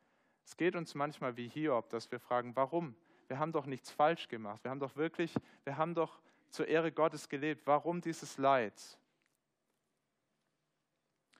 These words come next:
Aber selbst in Hiobs Leben hat Gott das Leid gebraucht, um ihn in der Beziehung näher zu sich zu bringen.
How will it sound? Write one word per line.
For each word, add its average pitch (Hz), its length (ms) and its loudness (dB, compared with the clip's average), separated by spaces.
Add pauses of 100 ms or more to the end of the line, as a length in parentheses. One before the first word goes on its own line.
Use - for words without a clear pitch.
(760)
Aber 135 160 -2
selbst 156 340 2
in 147 100 0
Hiobs 185 400 2
Leben 151 280 2
hat 131 180 -2
Gott 131 180 2
das 123 160 -6
Leid 131 260 4
gebraucht, 139 500 4
um 139 140 -4
ihn 131 80 -4
in 123 120 -4
der 117 100 -2
Beziehung 143 520 -4
näher 131 280 -2
zu 180 180 -6
sich 131 220 -8
zu - 180 -14
bringen. 98 340 -12